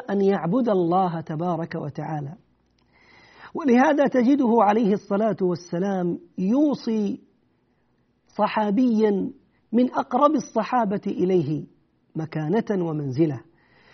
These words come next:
فيقول عليه الصلاة والسلام معلما له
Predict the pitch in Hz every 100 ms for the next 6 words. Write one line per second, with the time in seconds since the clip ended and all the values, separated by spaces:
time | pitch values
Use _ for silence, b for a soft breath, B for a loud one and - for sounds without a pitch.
0 | b _ 208 233 269 320 302 254 254 220
1 | 220 - 226 220 208 208 185 - 202 202
2 | 196 190 196 196 233 294 262 226 202 190
3 | 180 180 147 156